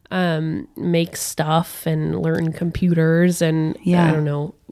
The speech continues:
Speaker 1: they had secret societies they were so proud of and stuff like
Speaker 2: <laughs>
Speaker 1: I was like,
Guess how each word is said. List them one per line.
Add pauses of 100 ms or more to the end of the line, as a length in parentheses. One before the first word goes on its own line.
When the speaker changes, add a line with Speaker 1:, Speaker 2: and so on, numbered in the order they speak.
(480)
Speaker 1:
they
had
secret
societies
they
were
so
proud
of
and
stuff
like
Speaker 2:
<laughs> (600)
Speaker 1:
I
was
like,